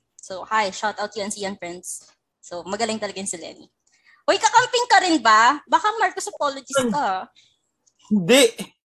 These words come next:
Speaker 1: Natatrauma
Speaker 2: Grabe.
Speaker 1: na ako sa ganyan, ha?
Speaker 2: Yung fan ko, kakamping.
Speaker 1: Yun, good.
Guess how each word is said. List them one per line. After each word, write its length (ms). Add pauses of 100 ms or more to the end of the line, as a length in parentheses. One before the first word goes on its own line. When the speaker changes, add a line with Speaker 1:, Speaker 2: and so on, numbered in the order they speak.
(720)
Speaker 1:
Natatrauma 580
Speaker 2:
Grabe. 80
Speaker 1:
na 80
ako 100
sa 140
ganyan, 340
ha? 200 (720)
Speaker 2:
Yung 320
fan 220 (260)
ko, 160 (480)
kakamping. 720 (500)
Speaker 1:
Yun, 300
good. 240